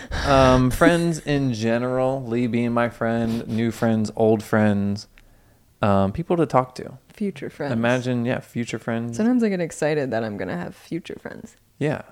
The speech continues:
Speaker 1: Um, I think it's good, and it's also hard to find people that you wanna be friends with,
Speaker 2: Mm-hmm.
Speaker 1: I think. So when you do have 'em,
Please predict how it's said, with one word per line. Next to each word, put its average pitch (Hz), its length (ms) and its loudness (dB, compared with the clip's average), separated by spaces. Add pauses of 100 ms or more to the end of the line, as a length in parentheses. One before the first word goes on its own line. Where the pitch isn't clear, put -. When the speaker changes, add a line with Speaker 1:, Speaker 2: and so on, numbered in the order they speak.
(120)
Speaker 1:
Um, 98 720 -4 (1120)
I 110 120 -8
think 113 320 -8
it's 107 320 -4 (360)
good, 110 580 0
and 107 140 -6
it's 107 200 -6
also 135 540 -2 (440)
hard 147 280 0
to 120 100 0
find 113 360 2
people 95 340 -2
that 95 120 0
you 104 80 -6
wanna 98 160 -2
be 95 80 -6
friends - 300 -8
with, - 260 -12 (160)
Speaker 2:
Mm-hmm. 185 320 0
Speaker 1:
I 123 160 4
think. - 400 -12 (720)
So 107 300 0
when 107 200 0
you 104 100 -2
do 127 260 -2
have 98 260 -2
'em, 110 280 -4